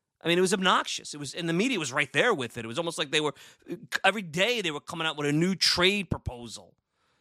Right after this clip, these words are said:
I mean, one worse than the other. I mean, that's where the whole Brandon Drury for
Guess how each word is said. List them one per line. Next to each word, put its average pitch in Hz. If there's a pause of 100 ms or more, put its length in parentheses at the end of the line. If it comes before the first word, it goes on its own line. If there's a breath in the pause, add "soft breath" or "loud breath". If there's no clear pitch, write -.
I 139
mean, 139
one 196
worse 165
than 143
the 127
other. 165
I -
mean, 131
that's 170
where 180
the 156
whole 156
Brandon 143
Drury 135
for 120